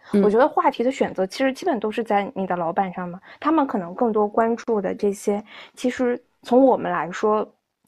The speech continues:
Speaker 2: 并不是很感兴趣，就是可能勉强地帮他可能搭个话，就是起个话头聊一下。但因为我们本身，比如说在价值观上，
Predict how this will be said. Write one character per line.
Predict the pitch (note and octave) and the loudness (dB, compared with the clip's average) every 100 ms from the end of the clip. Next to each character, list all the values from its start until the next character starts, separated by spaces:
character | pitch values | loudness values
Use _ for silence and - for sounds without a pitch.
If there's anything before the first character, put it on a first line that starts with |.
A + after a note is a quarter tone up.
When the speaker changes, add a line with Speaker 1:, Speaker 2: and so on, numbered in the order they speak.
| _ | _
Speaker 2:
并 | E4+ E4+ | 2 4
不 | G3 | 4
是 | G#3 | 0
很 | F#3+ F3+ | -2 -4
感 | G3+ - | -6 -6
兴 | - G3 | -6 -6
趣， | - F#3 - | -4 -6 -6
就 | - C#4+ | -2 0
是 | C4+ | 2
可 | C#4 | 0
能 | G#3 G#3+ | 0 0
勉 | G#3+ - | 0 -2
强 | - E3+ | -8 -8
地 | F#3 | -4
帮 | G3+ A#3 | 0 -2
他 | A#3 A#3 A#3 - - | -2 -6 -8 -12 -20
可 | - | -10
能 | F#3+ F#3+ | -8 0
搭 | A#3+ | 2
个 | B3+ | 2
话， | A#3+ - C#4 F3 _ _ - | 0 2 2 2 _ _ -4
就 | A3+ | -2
是 | G#3 | -2
起 | - F#3+ | -4 -2
个 | F#3 | -2
话 | A#3+ G#3+ | -2 -4
头 | G#3 | -2
聊 | G3 E3 F3 | -2 0 -2
一 | |
下。 | A#3 A#3+ - - - | -2 -6 -8 -20 -4
但 | D4+ C#4 | -2 0
因 | B3+ | 2
为 | C#4+ C4+ G#3 | 4 4 0
我 | - F#3+ | -2 -2
们 | E3+ G3 | -2 -4
本 | A3 - | -4 -4
身， | G#3 G#3+ G#3 | -4 -4 -6
比 | F#3 | -6
如 | |
说 | F#3 G3+ | -4 -4
在 | G3+ G#3+ | -2 -2
价 | G3+ A3 | 0 -2
值 | G3 | -2
观 | G3 G3+ | -4 -2
上， | G#3+ G3 | -2 -4